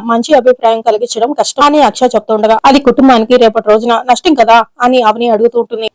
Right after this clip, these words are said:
"మంచి పేరుని నిలబెట్టుకోవడం కోసమైనా శౌర్య మారాల్సి వస్తుంది, మనం కూడా ఆ మార్గమే కోరుకుంటున్నాం కదా" అని అక్ష చెప్తూ ఉండగా, "ఈ ఆలోచన విధానానికి వాళ్ళ ఆలోచన విధానానికి చాలా తేడా ఉంటుందమ్మా" అని శేఖర్ అంటాడు.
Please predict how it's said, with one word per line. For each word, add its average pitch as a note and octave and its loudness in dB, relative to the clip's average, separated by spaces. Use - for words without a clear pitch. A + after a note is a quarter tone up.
"మంచి B3+ 2
పేరుని B3+ 2
నిలబెట్టుకోవడం A#3+ 0
కోసమైనా A3+ 0
శౌర్య B3 2
మారాల్సి C4+ 4
వస్తుంది, A3+ 0
మనం B3+ 4
కూడా C4+ 4
ఆ - 2
మార్గమే C4 2
కోరుకుంటున్నాం A#3+ -4
కదా" A#3 2
అని B3 4
అక్ష A3 -2
చెప్తూ A3 0
ఉండగా, G#3+ 2
"ఈ - 2
ఆలోచన C#4+ 2
విధానానికి A3+ -2
వాళ్ళ C4+ 2
ఆలోచన C4 2
విధానానికి A3+ -6
చాలా C#4+ 4
తేడా A#3+ 4
ఉంటుందమ్మా" A3 -2
అని A#3 -2
శేఖర్ A#3+ -4
అంటాడు. A3+ 0